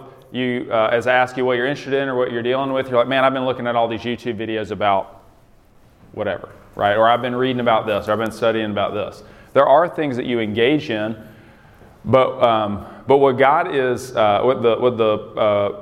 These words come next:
author of Proverbs is trying to say here is this matters, guys, way more, uh, than other stuff. If we study for our careers, right? If we study,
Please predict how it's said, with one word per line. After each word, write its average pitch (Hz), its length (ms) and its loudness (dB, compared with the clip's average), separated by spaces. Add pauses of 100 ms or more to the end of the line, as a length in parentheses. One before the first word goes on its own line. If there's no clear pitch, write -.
(120)
author 143 260 4
of 107 80 -6
Proverbs 131 440 2
is 104 160 -8
trying 123 280 2
to 110 60 -4
say 120 300 -2
here 110 220 -6
is 104 380 -6
this 135 260 0
matters, 107 560 -2
guys, 85 440 -8
way 110 340 0
more, 113 580 -2 (600)
uh, 98 280 2
than 110 180 -2
other 107 240 2
stuff. 95 280 -6
If 104 120 -6
we 143 140 2
study 143 440 2
for 143 160 -2
our 117 140 4
careers, 131 880 -6 (140)
right? 117 240 4
If 113 160 -4
we 113 140 -2
study, 123 600 -2